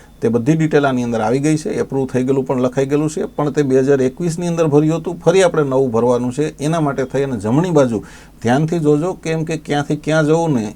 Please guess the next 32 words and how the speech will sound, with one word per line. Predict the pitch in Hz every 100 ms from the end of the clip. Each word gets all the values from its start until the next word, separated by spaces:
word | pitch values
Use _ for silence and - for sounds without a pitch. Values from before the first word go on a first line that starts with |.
| -
એ | 147 180
જ | 135
ભૂલ | 101 139
ભૂલૈયા | 127 135 139 131
જેવું | 120 120 113
છે. | 131 214 - - - -
જમણી | 117 180 208
બાજુ | 165 127 104 -
સબમિટ | 127 135 156 160 156
ન્યૂ | 120 127 135
ફોર્મ | 127 156 175
લખેલું | 139 123 117 110
આવશે, | 110 160
તેની | 156 143 147
ઉપર | 120 110
તમારે | 104 104 110 160 160
ક્લિક | 175 170
કરવાનું | 147 131 113 107
છે. | 101
ક્લિક | - 175 175
કરશો | 175 156 202
એટલે | 240 - - - 120
લખેલું | 123 123 160 160
આવશે | 160 156 -
કે | - 151
if |
you | 156 156
start | 151 139 131
a | 135
new | 117 135
form, | 131 190 190
your | 131